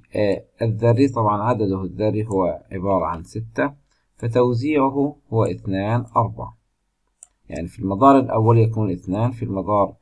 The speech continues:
الثاني يكون أربعة، فموقعه بالنسبة للجدول الدوري هو عبارة عن الدورة،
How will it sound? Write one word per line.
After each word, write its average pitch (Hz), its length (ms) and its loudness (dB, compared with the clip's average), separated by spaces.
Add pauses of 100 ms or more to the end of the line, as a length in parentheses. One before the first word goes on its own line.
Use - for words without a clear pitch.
(340)
الثاني 110 480 4
يكون 92 300 -4
أربعة، 120 600 4 (240)
فموقعه 123 920 6 (100)
بالنسبة 123 460 2
للجدول 113 560 2
الدوري 98 640 0 (440)
هو 156 140 6
عبارة 127 640 12
عن 113 380 2 (800)
الدورة، 98 680 4